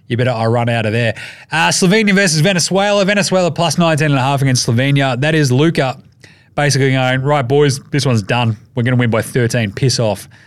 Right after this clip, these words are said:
And Venezuela keeping, uh, within that nineteen and a half. Serbia, the minus seventeen and a half against China.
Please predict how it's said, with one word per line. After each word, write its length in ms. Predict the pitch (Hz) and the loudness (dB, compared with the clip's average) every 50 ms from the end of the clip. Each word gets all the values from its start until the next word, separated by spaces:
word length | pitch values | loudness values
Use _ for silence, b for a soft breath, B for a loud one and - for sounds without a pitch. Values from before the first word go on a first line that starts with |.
| b b b b | b b b b
And 100 | 113 107 | -6 -4
Venezuela 560 | 113 120 113 - - - 120 113 110 110 104 | -2 -2 -2 -2 -4 -4 -4 -2 -2 -2 -4
keeping, 520 | - - 117 104 101 104 104 101 104 110 - - - | -4 -4 -6 -4 -4 -6 -6 -6 -10 -12 -14 -12 -8
uh, 180 | 110 104 104 | -6 -6 -4
within 340 | 101 113 113 104 117 117 117 | -4 -4 -4 -2 -2 -2 -2
that 140 | 117 113 104 | -2 -4 -4
nineteen 360 | 110 113 117 113 123 117 113 | -4 -2 -2 -2 -2 -2 -2
and 40 | 113 | 0
a 40 | 120 | 0
half. 260 | 156 175 170 156 - B B B B B B | 0 0 -2 -4 -6 B B B B B B
Serbia, 720 | B - - - 190 226 269 285 277 269 254 196 117 - - - _ _ _ _ - | B -4 -2 0 2 2 2 2 2 2 0 0 -2 -4 -8 -14 _ _ _ _ -6
the 160 | 143 123 135 147 | -4 -2 0 2
minus 320 | 147 156 160 151 139 - | 2 2 2 0 0 0
seventeen 300 | - 170 151 151 143 156 | 0 0 -2 0 0 0
and 80 | 143 131 | 0 0
a 40 | |
half 140 | 131 143 131 | 0 0 -2
against 280 | 135 135 123 117 - - | -2 -2 -2 -4 -4 -4
China. 520 | - - 156 151 165 170 160 143 131 - | -4 -2 0 0 0 0 0 -2 -4 -6